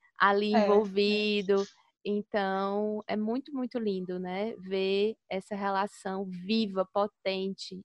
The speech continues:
Speaker 1: ener-, energizada com, com os livros, com a literatura, enfim, na vida.
Speaker 2: É, eu sou, eu acho que vem, eu nem, nem sei te dizer, eu não sei te dizer de onde isso vem. Eu acho que deve ser de, vir de outras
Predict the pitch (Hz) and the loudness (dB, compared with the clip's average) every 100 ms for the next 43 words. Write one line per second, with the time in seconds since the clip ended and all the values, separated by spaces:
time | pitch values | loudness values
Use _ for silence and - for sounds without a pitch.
0 | - 185 208 233 214 - 190 208 226 226 | -6 0 2 0 -2 -2 0 2 2 0
1 | 214 202 175 170 170 - 185 175 175 _ | 0 2 2 0 -10 -12 -10 -10 -12 _
2 | 208 208 185 185 196 196 196 - 180 185 | -4 -2 -2 -6 -6 -6 -10 -4 -4 -4
3 | 185 175 - 180 185 208 - 175 175 226 | -4 -4 -6 -10 -6 -8 -8 -6 -2 -2
4 | 208 165 156 170 - _ _ _ _ _ | -4 -8 -8 -12 -14 _ _ _ _ _
5 | _ _ _ _ _ _ _ _ _ _ | _ _ _ _ _ _ _ _ _ _
6 | _ - 214 202 220 294 285 247 269 277 | _ -2 0 0 0 0 0 4 4 2
7 | 285 294 - 302 269 262 262 240 - _ | 0 -10 -10 -8 -6 -4 -4 -6 -12 _
8 | - 294 349 240 370 - 415 392 330 349 | -8 -6 -4 -4 -6 -4 -6 -4 -4 -4
9 | 311 285 285 277 - 247 285 392 392 359 | -2 -2 -4 -8 -8 -4 -4 -4 -8 -6
10 | 269 277 269 240 240 240 - 220 185 185 | -4 -2 -2 -2 -4 -4 -6 -6 -6 -6
11 | 240 302 240 240 226 - 214 - 226 208 | -8 -4 2 4 4 4 0 2 -2 -2
12 | 202 208 214 214 208 233 233 | -6 -4 -2 0 0 0 0